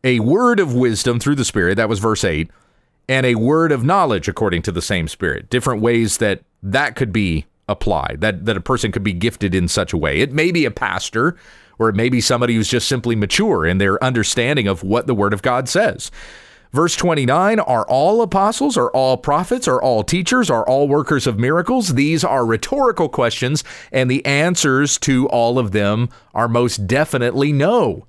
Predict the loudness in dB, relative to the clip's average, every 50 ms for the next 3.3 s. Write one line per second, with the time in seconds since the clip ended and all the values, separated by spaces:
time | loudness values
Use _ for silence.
0 | _ _ _ _ _ _ _ _ _ _ _ _ _ -2 0 2 2 2 2 2
1 | 2 2 4 2 2 2 2 2 0 2 0 0 2 0 0 -2 -4 _ _ _
2 | _ _ _ -6 -6 -4 -2 -2 -2 0 2 2 2 2 0 0 2 0 0 0
3 | 0 0 -2 -2 -2 -4